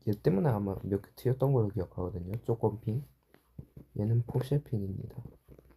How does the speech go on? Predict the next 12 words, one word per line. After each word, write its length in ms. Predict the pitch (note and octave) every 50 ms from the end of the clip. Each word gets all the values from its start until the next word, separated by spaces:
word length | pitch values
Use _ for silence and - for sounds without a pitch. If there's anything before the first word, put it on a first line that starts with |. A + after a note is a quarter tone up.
| _ _ _ _ _ _ _ _ _
포건핑으로도 800 | - - A#2+ B2 B2+ B2+ B2 - B2+ A#2+ A#2+ A2 G#2 G2+ F#2+ F#2
헷갈려, 360 | G2+ A#2 - - B2 G#2+ -
가끔씩. 480 | - - - _ _ - - - - _ _ _ _ _ _ _ _ _ _ - - - - - _ _ - _ - - B1+ - - - _ _ - - - - - -
얘는 180 | F#2 F#2+ G2 G#2
따라핑이에요. 1300 | - F#2+ A2+ C3 C#3+ C#3+ - - B2+ A2+ G#2+ G2+ F#2+ F#2 F2+ F2+ F2 F2 F2+ F2+ F2+ F#2 F#2+ F#2+ - _ _ _ _ _ - - - _ _ _ _ _ _ _ _ _ _ _ _ _ _ _ _ _ _ _ _ _ _ _ _ _ _ _ _ - - _ _ - -
아, 640 | - G#2 A2 C3 C#3+ D3 D3 D3 D3 D3+ D3 C#3+ C3+
얘 420 | A#2+ G#2 G2 F#2+ G#2 A#2 C3+ D3+ C#3 A2+ G2
왜 140 | G2 A2 A#2+
이름이 440 | A2 G2 F#2 G2 G#2+ A2 F#2+ F#2
유리핑인지 540 | F2+ F#2 F2+ G2 - - - A2+ A2 G2+ G#2 -
모르겠는데 560 | G2+ - G2+ G#2 G2+ G#2 G#2 G2+ G#2 G2+ G2
유리핑입니다. 760 | G2+ G2 G2 A2+ - - G#2 G2 F#2 F#2+ G#2 G#2+ - -